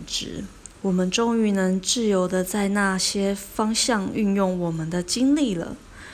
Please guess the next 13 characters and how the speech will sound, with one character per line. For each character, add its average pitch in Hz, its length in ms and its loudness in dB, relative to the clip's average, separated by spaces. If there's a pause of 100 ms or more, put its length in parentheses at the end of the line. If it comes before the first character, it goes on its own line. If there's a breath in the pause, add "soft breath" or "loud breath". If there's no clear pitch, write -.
(460 loud breath)
我 202 100 4
们 190 200 4
面 202 200 2
对 196 200 2
许 190 240 0
多 196 200 2
十 202 240 -2
分 254 220 2
艰 277 240 2
巨 285 160 2
的 202 100 2
挑 165 300 -4
战， 185 380 0